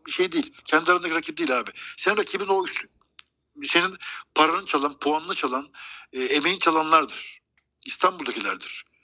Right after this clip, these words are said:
Senin rakibin onlar. Onlara karşı birleşmen lazım. Onlara karşı etini göstermen lazım.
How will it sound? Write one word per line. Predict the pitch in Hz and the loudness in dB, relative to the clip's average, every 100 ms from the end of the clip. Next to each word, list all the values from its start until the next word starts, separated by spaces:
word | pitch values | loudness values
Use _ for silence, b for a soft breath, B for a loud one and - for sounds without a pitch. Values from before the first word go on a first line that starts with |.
| _ | _
Senin | - 139 | 2 4
rakibin | 147 156 160 | 4 2 0
onlar. | 160 180 143 B B - | 0 0 -2 B B -6
Onlara | - 170 | 2 4
karşı | 208 196 - | 4 0 0
birleşmen | 147 131 127 117 | 0 0 -2 -2
lazım. | 107 98 - _ _ _ B B - | -2 -4 -8 _ _ _ B B -4
Onlara | 127 170 196 | 2 4 4
karşı | 208 185 | 2 0
etini | 156 151 143 | -2 -2 -2
göstermen | 135 123 123 120 120 | -2 -2 -2 -4 -2
lazım. | 117 107 | -2 -4